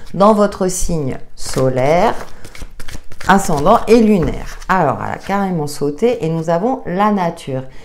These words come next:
Respectez, euh, votre cycle, votre, euh, physiologie, votre, euh, et soyez à l'écoute de vous-même. Chaque chose en son temps.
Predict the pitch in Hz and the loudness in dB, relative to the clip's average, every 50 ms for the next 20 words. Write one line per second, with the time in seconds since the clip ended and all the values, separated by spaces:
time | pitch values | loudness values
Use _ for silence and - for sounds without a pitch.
0 | - - - - 156 185 220 247 269 254 - - - - 214 214 214 - - - | -16 -16 -12 -8 2 6 6 6 6 4 0 -4 0 2 2 2 2 -2 -10 -4
1 | - 214 208 202 220 233 226 - - - - 165 170 160 160 160 156 156 151 151 | 0 0 2 4 4 2 2 0 -2 -2 0 0 2 2 2 2 2 2 2 2
2 | 147 147 147 180 202 214 208 - - 190 185 175 - - - - 185 156 - - | 0 0 0 0 0 0 -2 -4 -4 -4 -4 -4 -6 -8 -8 -6 -6 -6 -6 -8
3 | - - - - - - - - 131 139 143 143 143 - - - 143 135 131 127 | -12 -12 -12 -12 -12 -14 -10 -6 -4 -2 -2 -4 -4 -10 -8 -4 -2 0 0 0
4 | 123 131 131 - - - - - - - - 202 190 165 175 208 202 196 196 202 | 0 -2 -4 -6 -8 -12 -12 -10 -8 -4 -2 -2 -2 2 4 4 6 6 6 6
5 | 202 190 175 175 170 156 - - - - - - - - - - - - - 147 | 4 4 2 0 -4 -6 -6 -10 -12 -12 -12 -12 -12 -14 -16 -16 -12 -10 -8 0
6 | 147 160 165 160 - - - 175 165 160 - - - 175 - - 208 196 208 214 | 2 4 2 2 0 -4 -2 0 2 2 2 2 0 -2 0 0 2 4 6 6
7 | 208 190 202 202 - 220 175 160 190 185 180 175 180 202 202 202 196 185 170 151 | 6 4 2 2 0 -2 0 2 2 4 4 2 2 0 2 2 2 0 0 -2
8 | 139 135 139 - - - - - - 196 180 185 - - 214 202 208 190 202 196 | -2 -2 -6 -6 -6 -6 -6 -2 0 0 0 0 0 0 2 2 2 4 2 2
9 | 190 190 - 202 190 190 185 - - 135 131 - | 0 0 -2 -2 -2 -2 -4 -2 -2 -2 -2 -2